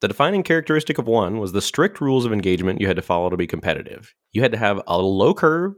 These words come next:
You really had to be packing cheap interaction, preferably hex gold slashes if you were red.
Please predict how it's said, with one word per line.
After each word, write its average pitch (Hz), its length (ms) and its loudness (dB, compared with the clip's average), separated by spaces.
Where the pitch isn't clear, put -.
You 95 160 -2
really 123 540 4
had 107 140 0
to 98 60 -2
be 98 100 -2
packing 95 360 -2
cheap 104 240 -4
interaction, 107 640 0
preferably 95 460 -2
hex 98 220 -2
gold 95 260 -2
slashes 98 460 0
if 104 100 -4
you 92 80 2
were 87 100 2
red. 98 360 4